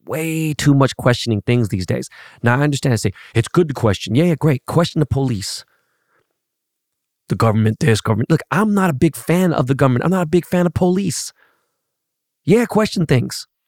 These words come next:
At what point does common sense in your brain come to play?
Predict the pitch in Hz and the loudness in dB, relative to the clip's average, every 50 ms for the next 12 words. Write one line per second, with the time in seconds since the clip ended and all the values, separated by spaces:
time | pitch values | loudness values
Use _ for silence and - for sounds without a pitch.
0 | _ _ _ _ _ _ _ _ _ _ _ _ _ _ _ _ _ _ _ _ | _ _ _ _ _ _ _ _ _ _ _ _ _ _ _ _ _ _ _ _
1 | _ _ _ _ _ _ _ _ _ _ _ _ _ - 208 170 - - 156 202 | _ _ _ _ _ _ _ _ _ _ _ _ _ -2 -2 -2 0 0 0 0
2 | 247 - _ - - 233 220 202 - 151 131 - - 160 160 165 165 160 143 - | 0 0 _ -2 0 0 0 0 0 -2 -2 -2 -4 -2 -2 0 2 0 0 0
3 | - - 170 156 127 113 - - - - _ _ _ _ _ _ _ _ _ _ | 0 0 0 0 0 0 -4 -8 -12 -14 _ _ _ _ _ _ _ _ _ _
4 | _ _ - 147 147 151 147 143 117 107 131 139 135 120 110 101 92 92 - _ | _ _ 2 4 4 6 4 4 4 2 2 2 2 0 0 -2 -4 -6 -10 _
5 | _ _ _ _ _ _ _ _ _ _ _ _ _ _ _ _ _ _ _ _ | _ _ _ _ _ _ _ _ _ _ _ _ _ _ _ _ _ _ _ _
6 | _ - _ - 135 127 123 113 - - 113 - - 160 - | _ -14 _ 0 2 2 2 0 0 0 -2 -2 -2 -8 -16